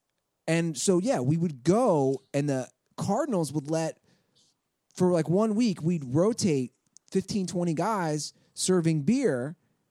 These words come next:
And then, but we'd always be drinking the beer. Like, we, I,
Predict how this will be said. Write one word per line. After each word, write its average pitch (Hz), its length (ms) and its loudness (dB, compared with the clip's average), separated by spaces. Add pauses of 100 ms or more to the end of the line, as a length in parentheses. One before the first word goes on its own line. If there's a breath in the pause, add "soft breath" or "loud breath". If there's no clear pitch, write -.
(280)
And 165 120 -2
then, 220 120 0
but 208 240 0
we'd 233 140 0
always 247 200 0
be 220 100 -6
drinking 247 360 -4
the 254 80 0
beer. 269 240 -4
Like, 180 180 -2 (320 soft breath)
we, 208 220 -6 (160)
I, 220 100 -2